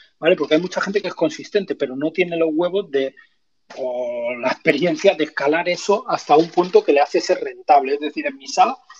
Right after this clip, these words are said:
todo el mundo es consistente, lo que pasa que hay gente que consistentemente, pues, gana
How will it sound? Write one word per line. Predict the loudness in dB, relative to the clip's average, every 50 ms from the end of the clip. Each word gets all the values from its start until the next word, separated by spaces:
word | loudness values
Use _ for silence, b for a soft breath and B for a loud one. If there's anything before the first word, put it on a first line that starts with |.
| _
todo | _ 4 4 4
el | 4
mundo | 0 -2 -2
es | 0 0
consistente, | 0 -2 -2 -4 -8 -8 -6 -4 -4 -4 -6
lo | -8 -10
que | -8 -8
pasa | -8 -8 -8 -8
que | -6 -6
hay | -6
gente | -6 -6 -8 -6 -6 -6 -6
que | -6 -6
consistentemente, | -4 -4 -6 -4 -6 -10 -10 -8 -10 -10 -8 -4 -4 -2 -4 0 2 0 2
pues, | 2 -2 0 2
gana | 2 2 4 4 2